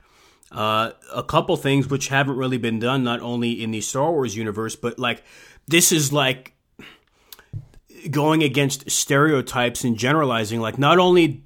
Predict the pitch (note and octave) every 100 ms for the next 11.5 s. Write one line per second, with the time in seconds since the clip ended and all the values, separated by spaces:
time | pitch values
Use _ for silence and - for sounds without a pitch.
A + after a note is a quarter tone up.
0 | _ D3 C3+ C3 A#2+ D3+ C#3 C#3+ - -
1 | C3+ C3+ C#3 C3 B2 - - - B2+ B2
2 | A#2+ A#2 - E3+ E3+ A#2 G#2 - - -
3 | D3+ D3 E3+ E3+ D3+ B2+ C3 B2 A#2 -
4 | _ _ _ B2+ A#2+ D3+ D#3+ C3 A#2 A#2
5 | A2 A#2 G2+ C#3+ C#3 B2+ - A#2+ B2 A2+
6 | A#2 G#2 _ _ _ A#2+ A#2 G#2+ _ -
7 | B2 B2 B2 B2 A#2 - - - B2 A#2+
8 | A#2+ A#2+ A2+ G#2+ B2+ B2 A#2+ C3 A#2 -
9 | B2+ C3+ B2 C3+ B2 - - B2 B2 B2
10 | A#2 G2+ A2+ A#2 A2+ - A2+ G#2+ G#2+ -
11 | G2+ G#2+ F#2+ F2+ E2+